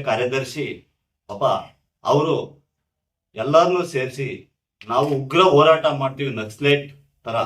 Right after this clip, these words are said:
ಉಗ್ರ ಹೋರಾಟ ಮಾಡ್ತೀವಿ ಅಂತ ಹೇಳಿದ್ರು. ನಕ್ಸಲೈಟ್ ತರ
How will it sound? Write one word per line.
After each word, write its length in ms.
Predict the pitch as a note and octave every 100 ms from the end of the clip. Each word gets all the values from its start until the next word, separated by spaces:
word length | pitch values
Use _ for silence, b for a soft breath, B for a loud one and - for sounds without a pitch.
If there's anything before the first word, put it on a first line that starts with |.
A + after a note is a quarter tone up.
| - A2
ಉಗ್ರ 240 | G#2+ C3+
ಹೋರಾಟ 380 | E3 A#2+ A#2 -
ಮಾಡ್ತೀವಿ 460 | G2 F2+ - - -
ಅಂತ 160 | _ -
ಹೇಳಿದ್ರು. 360 | _ _ _ _ _ _ _ _ _ _ _ A#2
ನಕ್ಸಲೈಟ್ 460 | A#2 - F3+ F3+
ತರ 120 | D#3+